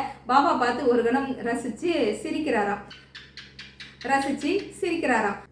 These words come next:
அப்ப என்ன ஆகுதுன்னா, அங்க இருந்த கோதுமை எல்லாமே அரைக்கப்பட்டாச்சு. இப்போ இவங்க நான்கு பெண்மணிகளுடைய மனநிலைமை எப்படி இருக்குன்னா, எப்படியோ பாபா வந்து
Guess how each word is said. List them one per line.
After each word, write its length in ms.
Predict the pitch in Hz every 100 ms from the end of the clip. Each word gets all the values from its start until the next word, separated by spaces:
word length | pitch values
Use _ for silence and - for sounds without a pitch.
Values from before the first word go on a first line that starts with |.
| -
அப்ப 200 | 302 339
என்ன 160 | 339 415
ஆகுதுன்னா, 280 | 330 311 339
அங்க 120 | 294
இருந்த 220 | 294 349 320 277
கோதுமை 280 | 285 311 285
எல்லாமே 440 | 233 294 330 262 339 208
அரைக்கப்பட்டாச்சு. 720 | 254 269 226 214 208 202 208 - -
இப்போ 300 | 339 339 381
இவங்க 380 | 359 311 294 277 262
நான்கு 380 | 269 311 330 294
பெண்மணிகளுடைய 600 | 294 370 381 311 294 262
மனநிலைமை 520 | 226 277 311 277 262 214
எப்படி 160 | 220 285
இருக்குன்னா, 320 | 254 220 202 208 302 - - -
எப்படியோ 440 | 208 - 233 330 330
பாபா 360 | 269 269 320 302
வந்து 260 | 269 262